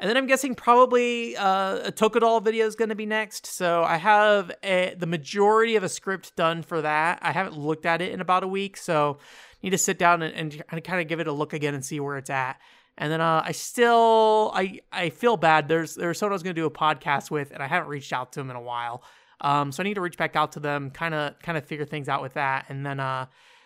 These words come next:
so we might have, like, a, a podcast month and then a, and then a, a normal, uh, or a normal video month kind of thing. That'd be kind of nice if I kinda went back and forth in that way. Hey, one month is, uh, you know, a guest podcast and one month is a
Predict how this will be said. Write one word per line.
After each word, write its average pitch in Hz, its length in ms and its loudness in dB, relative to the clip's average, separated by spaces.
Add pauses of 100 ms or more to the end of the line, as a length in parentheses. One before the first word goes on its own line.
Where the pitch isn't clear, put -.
(180)
so 151 200 0
we 160 80 2
might 170 180 0
have, 147 160 0
like, 143 160 -2
a, 135 320 -4
a 160 60 -6
podcast 202 480 0
month 185 260 -2
and 147 120 -8
then 151 120 -6
a, 139 300 -6
and 143 100 -10
then 139 380 -8
a, 151 40 -12
a 139 40 -10
normal, 131 760 -10
uh, 127 420 -10 (140)
or 139 260 -10
a - 40 -10
normal 165 280 0
video 139 300 -4
month 127 220 -12
kind 151 140 -12
of 123 40 -16
thing. 127 200 -14
That'd 240 160 0
be 311 80 -4
kind 269 160 0
of 240 100 -2
nice 160 240 -4
if - 80 -4
I 165 80 2
kinda 165 240 -4
went 160 160 -8
back 147 240 -6
and 143 80 -10
forth 156 220 -8
in 165 60 -10
that 147 140 -6
way. 214 280 0 (280)
Hey, 180 260 2
one 160 260 -2
month 156 280 -2
is, 143 200 -6
uh, 139 300 -2
you 143 120 -10
know, 135 400 -6 (180)
a 175 120 -6
guest 175 340 -4
podcast 165 640 -2
and 139 140 -8
one 143 180 -6
month 139 240 -8
is 135 140 -8
a 123 280 -10